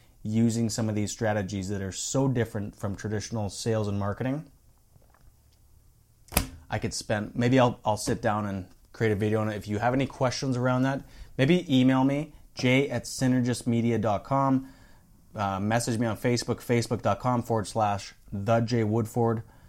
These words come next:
Comment on this video. The other two are probably better methods. Um, and tell me what it is you do that you found me through this channel, and that you would be wondering how you might be able to use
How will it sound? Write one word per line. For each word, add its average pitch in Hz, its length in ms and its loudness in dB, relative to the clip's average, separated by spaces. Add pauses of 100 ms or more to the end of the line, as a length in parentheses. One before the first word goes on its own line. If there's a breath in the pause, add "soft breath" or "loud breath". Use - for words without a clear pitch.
(340 soft breath)
Comment 120 480 4
on 117 140 2
this 110 140 -2
video. 110 480 0 (180)
The 110 120 2
other 113 140 2
two 120 180 -4
are 117 80 2
probably 113 240 2
better 107 280 2
methods. 107 460 -4 (500 soft breath)
Um, 98 440 0 (160)
and 110 300 0 (220)
tell 139 180 2
me 147 320 2 (800)
what 117 240 2
it 143 120 0
is 147 140 2
you 160 100 6
do 120 240 4
that 117 100 2
you 110 120 -2
found 113 300 0
me 117 60 0
through 113 300 -2
this 113 200 0
channel, 104 520 -2 (600 soft breath)
and 107 500 -2 (120)
that 101 540 0 (300)
you 120 240 2
would 131 160 4
be 127 120 6
wondering 110 600 0
how 123 320 2
you 123 220 4
might 110 280 2
be 110 260 -2
able 104 300 -2
to - 160 -8
use 98 720 -4